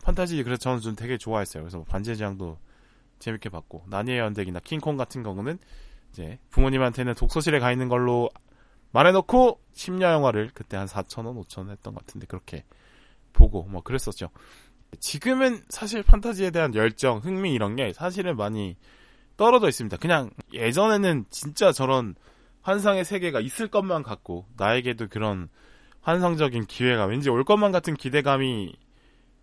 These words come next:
있었다고 하면 이제는 그런 기대감을 갖고 살진 않으니까요. 네, 내 앞에 지금 해야 될 일이 얼마나 많은데, 그죠? 제 거가 석재하고 그렇습니다.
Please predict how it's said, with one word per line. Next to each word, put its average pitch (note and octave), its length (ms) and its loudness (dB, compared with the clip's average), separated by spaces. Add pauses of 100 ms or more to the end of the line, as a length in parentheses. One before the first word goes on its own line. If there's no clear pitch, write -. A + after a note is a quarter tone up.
(120)
있었다고 D3+ 600 4
하면 C#3+ 280 2
이제는 F#3+ 260 0
그런 D3+ 300 -2
기대감을 G2+ 600 -6
갖고 - 300 -6
살진 C3 320 -4
않으니까요. G#2+ 640 -4 (540)
네, D#2 200 -14 (100)
내 F#2+ 100 -4
앞에 - 260 6
지금 F#2+ 360 -4 (840)
해야 E3 100 0
될 D#3 180 -2
일이 G#2 160 -2
얼마나 D3 340 0
많은데, D#3+ 520 -4 (120)
그죠? - 300 -14
제 - 140 -14
거가 G2+ 240 -14
석재하고 G#2+ 580 -10 (760)
그렇습니다. A#2+ 640 -6